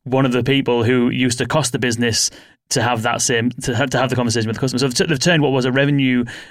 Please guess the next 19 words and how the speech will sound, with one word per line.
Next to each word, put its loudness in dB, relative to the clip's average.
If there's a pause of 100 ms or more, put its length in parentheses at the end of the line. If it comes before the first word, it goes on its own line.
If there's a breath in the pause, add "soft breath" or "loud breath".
(120)
uh, 0
or, 0
or, -4
or 0
a -6
cost -2 (300 loud breath)
into 0
a 4
revenue 2
generator -2 (200 loud breath)
because 0
they 2
had 0
some 0
imagination. 0 (260 loud breath)
I -2
don't 0
think -4
lo-, 0